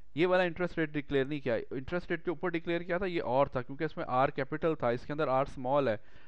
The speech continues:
Java केस सेंसिटिव लैंग्वेज है, तो ये वाला वेरिएबल आपका और है, ये वाला वेरिएबल और है, वो यहीं पर आपको जो है वो आपको कंपाइलेशन पर ही एरर जो है वो आपको दे देगा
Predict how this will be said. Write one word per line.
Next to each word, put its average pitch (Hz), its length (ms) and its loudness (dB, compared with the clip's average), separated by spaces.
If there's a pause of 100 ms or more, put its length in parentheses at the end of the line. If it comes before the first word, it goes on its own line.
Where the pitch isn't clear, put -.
(200)
Java 127 260 0
केस 151 180 -2
सेंसिटिव 160 360 -4
लैंग्वेज 131 320 -2
है, 117 120 2 (320)
तो 135 100 -2
ये 135 140 0
वाला 170 200 4
वेरिएबल 143 380 0
आपका 127 220 2
और 139 220 2
है, 135 100 0
ये 139 80 -2
वाला 131 180 0
वेरिएबल 120 380 -2
और 123 180 0
है, 135 60 0
वो 131 140 -6
यहीं 127 140 -6
पर 131 160 -2
आपको 120 280 -2
जो 117 140 -4
है 107 80 -2
वो 123 200 -4 (460)
आपको 113 220 -6
कंपाइलेशन 113 840 -2
पर 139 180 -4
ही 131 80 -4
एरर 107 240 -2
जो 107 120 -8
है 101 100 -6
वो 117 120 -4
आपको 110 220 -6
दे 104 160 0
देगा 127 240 0